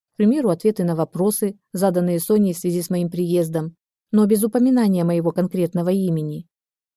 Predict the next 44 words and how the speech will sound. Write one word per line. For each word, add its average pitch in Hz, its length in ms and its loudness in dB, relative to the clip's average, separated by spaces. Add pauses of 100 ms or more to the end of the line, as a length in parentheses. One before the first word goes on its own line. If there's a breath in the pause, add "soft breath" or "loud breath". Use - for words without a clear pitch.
(300)
Но 175 160 -2
тогда 175 280 0
ещё 277 220 -4
всё - 160 0
неплохо. 175 680 -2 (380)
А 196 80 0
если 202 240 2
она 190 200 0
сразу 254 360 0
же, 165 260 -6
с - 120 -20
первых 196 280 2
же 220 100 4
дней 214 240 4
моего 180 280 0
пребывания 196 560 0
в 208 80 2
Мюнхене, 170 540 2
подняла 180 420 2
тревогу 180 540 -2 (260)
и 220 60 -4
сообщила 220 460 0
властям, 180 400 0
что 180 180 -6
в 180 40 -2
её 190 160 2
доме 220 260 4
нелегально 180 540 0
живёт 185 320 -2
русская, 175 520 -2 (300)
сбежавшая 185 540 0
из 180 80 -4
Болгарии, 180 680 -2 (560)
тогда 190 280 0
тем 254 180 2
более 262 260 0
мне 180 140 0
нужен 175 300 -2
был 175 120 0
мотив 175 320 -4
такого 170 300 -4
её 170 240 0
подлого 170 400 -2
поступка. 165 680 -8